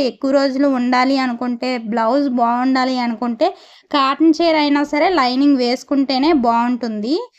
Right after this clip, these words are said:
So, ఇక్కడ మూడు క-, మూడు బ్లౌజులు ఒకే కస్టమర్వి కాబట్టి నేను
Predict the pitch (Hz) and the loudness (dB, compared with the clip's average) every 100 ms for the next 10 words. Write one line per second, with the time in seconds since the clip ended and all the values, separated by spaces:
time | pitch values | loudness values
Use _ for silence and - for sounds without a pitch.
0 | _ _ - 320 311 311 302 285 285 302 | _ _ 0 2 2 0 2 4 4 4
1 | 320 311 294 - 240 269 294 262 285 294 | 2 0 0 -2 0 2 2 2 2 2
2 | 277 339 302 311 302 311 285 - 294 285 | 2 2 0 0 -2 0 -4 -2 0 0
3 | 277 262 262 247 247 294 269 285 | 0 0 0 -2 0 0 2 2